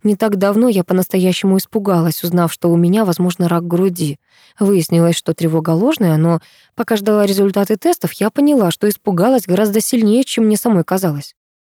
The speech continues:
Вполне вероятно, что имморталисты отличаются от всех нас не только оптимистичным взглядом на возможности новых технологий.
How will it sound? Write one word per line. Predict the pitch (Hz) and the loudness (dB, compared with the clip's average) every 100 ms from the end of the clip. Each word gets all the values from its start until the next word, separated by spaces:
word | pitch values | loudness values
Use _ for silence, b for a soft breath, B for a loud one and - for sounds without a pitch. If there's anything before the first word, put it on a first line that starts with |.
| _ _ _ _ _ | _ _ _ _ _
Вполне | _ - 302 302 | _ -2 2 2
вероятно, | 285 277 277 330 220 | 2 2 2 0 -2
что | - 208 202 - | -2 0 0 0
имморталисты | 220 226 - 254 320 - 170 | 0 0 0 0 0 0 -2
отличаются | 170 185 - 220 202 - 196 | 0 -2 -2 0 0 -2 -4
от | 190 | -4
всех | - 208 220 | -4 -2 0
нас | 247 240 | 0 0
не | 277 294 | 0 0
только | 190 165 165 - | 0 0 -2 -2
оптимистичным | 190 - 226 233 - 180 - 175 | -4 -2 -2 -2 -2 -4 0 0
взглядом | 175 180 175 170 170 | 0 0 0 2 2
на | 180 175 175 - | 2 2 0 -2
возможности | 202 233 214 165 165 - 180 | -2 0 0 0 0 -2 0
новых | 175 170 | 0 0
технологий. | - 202 208 196 170 160 170 | -4 -4 0 0 0 -4 -12